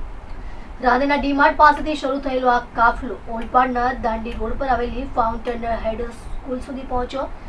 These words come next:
સ્ટાઇલમાં કારની સનરૂફમાંથી માથું બહાર કાઢીને ફોટો, વીડિયો લેતા વિદ્યાર્થીઓ ટ્રાફિકના નિયમો તોડતા જોવા મળ્યા. તેમના ગાડીઓમાં બેજવાબદાર રીતે મ્યુઝિક વગાડવામાં આવી રહ્યું હતું,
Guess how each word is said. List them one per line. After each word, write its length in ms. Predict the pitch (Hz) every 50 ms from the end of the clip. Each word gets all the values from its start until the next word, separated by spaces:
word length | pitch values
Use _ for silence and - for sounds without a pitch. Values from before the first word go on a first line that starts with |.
| - - - - - -
સ્ટાઇલમાં 640 | - - 311 277 262 277 294 285 269 262 262 277 277 -
કારની 560 | - 277 247 247 254 254 262 254 254 277 302 311 - - - - - - - - -
સનરૂફમાંથી 760 | 285 262 262 233 247 269 285 285 285 277 262 254 277 269 277
માથું 300 | 262 247 233 226 - -
બહાર 200 | 233 233 233 -
કાઢીને 400 | - 247 233 247 254 247 240 247 254 - -
ફોટો, 320 | 262 240 240 - 269 247 240
વીડિયો 280 | 226 226 226 247 254
લેતા 260 | 254 254 247 254 240 233
વિદ્યાર્થીઓ 680 | 233 - 226 - - 247 226 233 247 226 - - - - - - - - - -
ટ્રાફિકના 600 | - 254 240 233 233 - 285 269 269 262 247 247
નિયમો 400 | 247 240 240 240 233 233 233 240
તોડતા 540 | 247 - - - 254 233 226 214 214 247 233
જોવા 240 | 226 - 262 226 220
મળ્યા. 220 | - 175 170 - - - - - - - - - -
તેમના 320 | 240 220 226 233 233 233
ગાડીઓમાં 600 | 226 226 240 226 226 262 262 254 240 226 226 220
બેજવાબદાર 540 | 214 226 214 - 240 226 220 214 - 247 254
રીતે 260 | 254 254 254 254 247 247
મ્યુઝિક 500 | 240 233 233 226 220 240 247 240 - 233
વગાડવામાં 560 | 226 214 226 220 220 220 226 220 208 220 214
આવી 120 | 214 -
રહ્યું 220 | 233 - 247 226 220
હતું, 240 | - 240 269 320